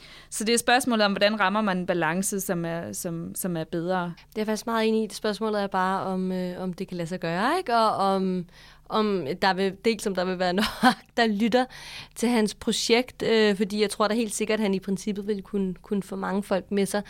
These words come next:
Speaker 2: Men, øh, hvorvidt det er muligt at føre ud i livet, øh, der, øh, der tror jeg, det bliver sværere.
Speaker 1: Ja, ja, og fordi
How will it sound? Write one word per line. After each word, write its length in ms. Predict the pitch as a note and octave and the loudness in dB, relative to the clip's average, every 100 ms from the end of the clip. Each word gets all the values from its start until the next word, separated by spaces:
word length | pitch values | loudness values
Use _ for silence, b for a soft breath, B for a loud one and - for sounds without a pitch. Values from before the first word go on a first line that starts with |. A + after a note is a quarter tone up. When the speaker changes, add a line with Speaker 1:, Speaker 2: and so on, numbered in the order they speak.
| B B B | B B B
Speaker 2:
Men, 360 | G#3 G#3+ G3 F#3+ | 2 4 4 4
øh, 380 | F#3 F3+ F3+ E3+ | 2 2 0 -2
hvorvidt 360 | F#3 G#3 G#3 | -2 -4 -2
det 60 | A3 | -2
er 40 | |
muligt 280 | G#3+ G#3+ A3 | 0 2 0
at 80 | G3 | 0
føre 280 | - A3 G3 | 0 2 2
ud 120 | G3+ | 0
i 40 | |
livet, 480 | G3 G#3 G#3 A3 G#3 - - | -2 -2 -2 -2 -4 -6 -10
øh, 480 | G#3+ G#3 G3+ G3 G3 - | -6 -4 -4 -6 -8 -6
der, 420 | A3 G#3 G3 F#3 | -4 -4 -4 -8
øh, 60 | F#3 - | -10 -12
der 80 | - | -12
tror 140 | - - | -10 -8
jeg, 40 | |
det 80 | F#3 | -8
bliver 140 | F#3+ | -8
sværere. 280 | F#3 - F#3 - - - - | -10 -10 -14 -16 -20 -14 -4
Speaker 1:
Ja, 240 | G#3 F#3+ F#3+ | -2 -2 -2
ja, 320 | - F#3+ F#3 F#3+ | 2 2 2 -2
og 80 | |
fordi 300 | F#3+ F#3+ F#3+ | -2 -6 -6